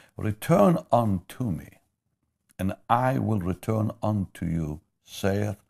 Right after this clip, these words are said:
the Lord of hosts." Relationship. Relationship is key when it comes to giving and receiving. Because when our relationship is right,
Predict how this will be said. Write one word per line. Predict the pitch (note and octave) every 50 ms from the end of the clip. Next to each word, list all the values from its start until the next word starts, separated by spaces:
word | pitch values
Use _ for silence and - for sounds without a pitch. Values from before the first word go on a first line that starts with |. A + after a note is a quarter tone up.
| _ _ _ -
the | - D2+
Lord | D2+ D#2 D#2+ E2 E2+ E2+ E2+ E2+ E2 E2 E2 E2 - _ _ _ _ _ -
of | - E2+
hosts." | - - - - - - - - _ - - _ _ _ _ _ _ _ _ _ _ -
Relationship. | G2 G2 F#2+ F2+ F#2+ G2 F#2 - - C#2+ - - - - _ _ _ _ _ _ _ _ _ _ _ _ _ -
Relationship | G2 G2+ G#2 B2+ F#3 G#3+ G#3 - B2 A#2 G#2+ - - C3+ C#3 C3+ - -
is | F#2+ - - -
key | - - - - - D#2
when | D2 D#2 D#2
it | D#2 - -
comes | - - A2 A2 G#2+ G#2 -
to | - -
giving | F2+ E2+ A2 A#2 G2+ A2+ A#2 A#2 A2 -
and | - F#2 F2 E2
receiving. | E2+ E2 - - - G#2 F#2 D2+ C2 C2 - - _ _ _ _ _ _ _ _ _ _ _ _ _ _ _ _ _ - - - -
Because | B2 A#2+ - - C#3 C3 B2+ A2+ F#2+ - - - - - _ -
when | - A2+ C#3+ E3 G3+ F#3+ - -
our | - B2 B2+ C3 B2 A#2 G#2+
relationship | F#2+ G2 G#2 A2 B2 B2+ A#2 - - - - - G#2 F#2 - -
is | - F#2 E2+ D#2 D#2+
right, | E2 D#2 F2 F#2 G2+ A#2 D3 D#3+ E3 - -